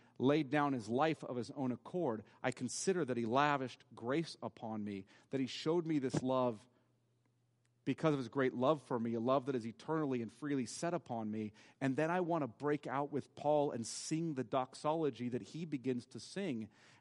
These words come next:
"Blessed be the God and Father of our Lord Jesus Christ, who has blessed us in Christ with every spiritual blessing in the heavenly places." And then I'm found in prayer giving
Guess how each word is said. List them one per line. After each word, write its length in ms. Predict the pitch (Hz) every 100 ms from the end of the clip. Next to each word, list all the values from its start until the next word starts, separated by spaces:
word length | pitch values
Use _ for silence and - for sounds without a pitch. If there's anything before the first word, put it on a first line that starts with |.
| _ _ _
"Blessed 580 | 139 143 151 - 156 123 - -
be 300 | 131 127 117
the 140 | 101 92
God 380 | 120 110 107 107
and 140 | 98 - -
Father 480 | 104 104 98 95 - _ _ _ _
of 240 | 120 107
our 260 | 113 110 107 -
Lord 640 | 113 113 117 117 110 101 _ 101
Jesus 420 | 120 110 101 - -
Christ, 380 | 104 98 101 _ _ -
who 100 | 131
has 120 | 107
blessed 560 | 101 127 127 127 -
us 180 | 113 -
in 100 | 107
Christ 400 | - 113 101 - _ _ _
with 160 | 120 - _ 147
every 400 | 143 110 98 92
spiritual 720 | - - - 127 113 - 98 -
blessing 400 | 101 101 - 92
in 80 | 95
the 60 |
heavenly 400 | 101 95 92 92
places." 640 | - 65 - - _ - - _ _ _ _ _ _ _ _ _ _ _ _ _ _ _ _ -
And 160 | 117
then 80 | 113
I'm 140 | 113 107
found 300 | 123 117 110
in 100 | 107
prayer 320 | - 120 98
giving 260 | 104 98